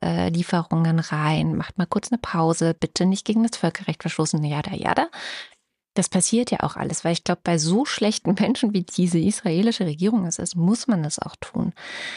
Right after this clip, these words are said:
Aber nochmal, Sharak Shapira, Israel oder die, die israelische Bevölkerung ist nicht die israelische Regierung.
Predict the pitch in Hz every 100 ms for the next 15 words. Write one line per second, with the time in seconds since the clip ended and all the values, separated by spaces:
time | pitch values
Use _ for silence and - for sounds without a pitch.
0 | - - _ - 160 180 269 208 - 156
1 | 156 - 190 208 - - _ _ _ _
2 | - 147 - 196 - 240 277 _ _ -
3 | 160 135 - - _ _ _ - - -
4 | - - 156 156 165 - 202 - 135 -
5 | 160 - - - - - - 165 160 151
6 | 156 170 -